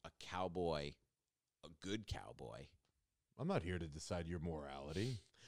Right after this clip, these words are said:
Speaker 1: But
Speaker 2: Asking
Speaker 1: you
Speaker 2: a simple
Speaker 1: can't really be
Speaker 2: question.
Speaker 1: a good pirate or a good <laughs> Viking.
Speaker 2: I, I don't know if you've seen, uh, Pirates of the Caribbean. Johnny Depp was
Speaker 1: Yeah.
Speaker 2: complex.
Speaker 1: I-,
Speaker 2: As
Speaker 1: are you
Speaker 2: well
Speaker 1: gonna
Speaker 2: as
Speaker 1: pick pirate, but be like,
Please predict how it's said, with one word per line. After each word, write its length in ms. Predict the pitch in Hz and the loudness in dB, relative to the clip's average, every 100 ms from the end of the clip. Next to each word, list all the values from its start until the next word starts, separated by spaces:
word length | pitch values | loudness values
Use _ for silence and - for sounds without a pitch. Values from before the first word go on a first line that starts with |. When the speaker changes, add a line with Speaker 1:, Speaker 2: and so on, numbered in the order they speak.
| - | 0
Speaker 1:
But 100 | 120 156 | 6 8
Speaker 2:
Asking 120 | 156 | 8
Speaker 1:
you 40 | |
Speaker 2:
a 40 | 147 | 6
simple 140 | - | 8
Speaker 1:
can't 120 | 185 | 8
really 200 | 170 151 | 10 10
be 100 | 131 131 | 10 8
Speaker 2:
question. 160 | 107 | 6
Speaker 1:
a 40 | 92 | 6
good 260 | 110 82 | 2 4
pirate 420 | - 101 101 85 82 | 2 2 2 0 0
or 180 | 92 | -2
a 40 | 85 | -2
good 200 | 82 82 | -2 -4
<laughs> 0 | |
Viking. 540 | - - 101 - - - _ - | -4 -4 -2 -4 -6 -10 _ -6
Speaker 2:
I, 360 | 69 73 170 - _ - | -2 0 0 -2 _ -6
I 100 | 110 | -2
don't 180 | 120 143 | 0 2
know 100 | 156 | 2
if 100 | 147 | 2
you've 140 | 151 135 | 0 -2
seen, 460 | - 233 185 101 95 _ _ _ - | -4 -2 0 -2 -6 _ _ _ 0
uh, 320 | 92 82 78 78 - - | 4 4 4 0 -8 0
Pirates 220 | 98 95 | 0 0
of 60 | 92 | -4
the 40 | 85 | -6
Caribbean. 480 | - 85 82 80 78 _ _ _ _ _ _ - _ _ _ _ - - | -6 -6 -6 -10 -12 _ _ _ _ _ _ -20 _ _ _ _ -14 -4
Johnny 180 | 147 165 | -2 4
Depp 60 | |
was 100 | 123 120 | 8 8
Speaker 1:
Yeah. 20 | 110 | 8
Speaker 2:
complex. 580 | 160 - 180 165 - - - - | 6 8 8 6 0 -10 -8 -2
Speaker 1:
I-, 80 | 117 | 4
Speaker 2:
As 80 | 160 | 8
Speaker 1:
are 80 | 175 | 12
you 60 | |
Speaker 2:
well 80 | 185 | 12
Speaker 1:
gonna 120 | 180 208 | 12 12
Speaker 2:
as 40 | |
Speaker 1:
pick 160 | 190 - | 10 8
pirate, 360 | 120 127 135 | 8 10 10
but 120 | 123 95 | 8 6
be 100 | 117 | 6
like, 200 | 95 | 6